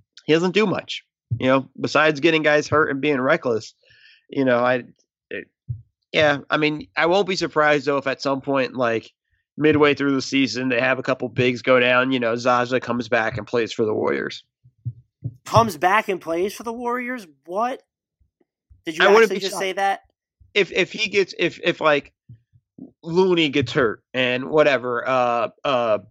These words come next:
Speaker 1: Willie Cauley-Stein gets injured and they're, they're, they're really short on bigs,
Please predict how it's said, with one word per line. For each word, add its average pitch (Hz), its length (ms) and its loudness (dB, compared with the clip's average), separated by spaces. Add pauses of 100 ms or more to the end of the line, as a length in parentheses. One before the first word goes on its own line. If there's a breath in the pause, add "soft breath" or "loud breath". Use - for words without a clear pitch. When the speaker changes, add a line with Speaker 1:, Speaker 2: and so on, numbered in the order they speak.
(340)
Speaker 1:
Willie 170 300 6
Cauley-Stein 139 680 0
gets 117 260 -10
injured 110 340 -10
and 120 140 -4
they're, 123 260 2
they're, 127 320 2
they're 127 220 0
really 147 220 6
short 147 280 6
on 131 220 2
bigs, 113 500 0